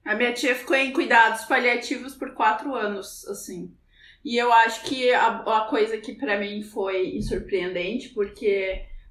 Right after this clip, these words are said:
ah, por muitos anos houve uma qualidade de, por, tipo, de quatro anos, eu diria que uns dois anos e meio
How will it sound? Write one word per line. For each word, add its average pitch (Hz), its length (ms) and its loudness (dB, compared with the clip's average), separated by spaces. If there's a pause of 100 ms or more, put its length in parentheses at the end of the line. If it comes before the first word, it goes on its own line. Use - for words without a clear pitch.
ah, 202 1000 -2 (300)
por 285 160 0
muitos 269 480 -4
anos 254 540 0
houve 247 280 0
uma 262 220 -4
qualidade 233 560 -2
de, - 180 -20
por, 226 140 -12 (220)
tipo, - 260 -12
de 220 140 2
quatro 247 440 2
anos, 269 360 0
eu 269 160 -4
diria 240 560 -8
que 240 200 -14
uns 233 160 -12
dois 233 360 -4
anos 240 320 -6
e 226 120 -12
meio 214 480 -2